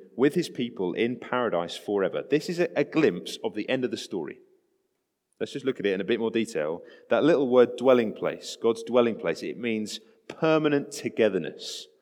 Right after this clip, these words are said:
This isn't a temporary residence. This is an enduring, lasting, forever, nothing stopping it relationship between God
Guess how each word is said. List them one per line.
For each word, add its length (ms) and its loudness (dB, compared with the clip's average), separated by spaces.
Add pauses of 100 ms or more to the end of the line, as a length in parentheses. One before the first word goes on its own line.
(480)
This 160 -2
isn't 220 -4
a 40 -4
temporary 480 -2
residence. 600 4
This 180 -6
is 140 -4
an 140 0
enduring, 520 2
lasting, 440 0
forever, 380 2 (240)
nothing 260 -2
stopping 360 -2
it 100 -2
relationship 560 -2
between 400 -6
God 340 4